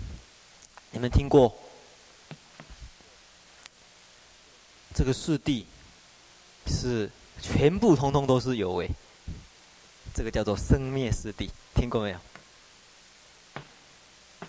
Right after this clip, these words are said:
通通都是有为。然后什么是无为呢？<laughs> 所谓无作啦，怎么，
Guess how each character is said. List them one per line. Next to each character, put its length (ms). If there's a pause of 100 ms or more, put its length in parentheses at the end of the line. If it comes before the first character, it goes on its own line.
(800)
通 120
通 80
都 140
是 80
有 140
为。 160 (2500)
然 140
后 560 (640)
什 260
么 240
是 220
无 160
为 160
呢？ 180 (800)
<laughs> 60 (2000)
所 180
谓 120
无 180
作 300
啦， 220
怎 100
么， 100